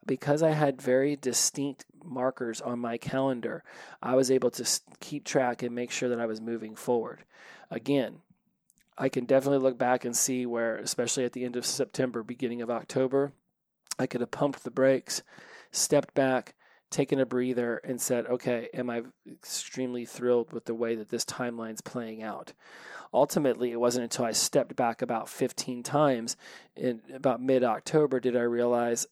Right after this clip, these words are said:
I really could have done this a different way, and I maybe could have waited until twenty twenty-two. Either way, I've made the decision. I mean, I'm here, I'm in Huntsville, it's done.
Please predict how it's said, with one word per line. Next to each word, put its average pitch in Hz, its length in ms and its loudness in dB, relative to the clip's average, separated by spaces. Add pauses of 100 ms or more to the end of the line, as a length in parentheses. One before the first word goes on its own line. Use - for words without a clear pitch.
(160)
I 135 160 6
really 127 320 2
could 120 160 -4
have 113 100 -6
done 117 160 0
this 117 200 -2
a 117 40 -6
different 117 320 -4
way, 123 340 0
and 120 120 -6
I 117 80 -6
maybe 123 320 -2
could 120 160 0
have 117 120 -2
waited 120 380 0
until 113 320 -6
twenty 117 320 -10
twenty-two. 113 680 -2 (560)
Either 123 280 4
way, 139 380 8
I've 123 240 -2
made 127 340 -2
the 120 120 0
decision. 120 720 0
I 127 60 -10
mean, 120 120 -6
I'm 113 120 -8
here, 127 460 0
I'm 123 120 -4
in 127 220 -4
Huntsville, 117 580 -4
it's 131 200 -8
done. 120 440 2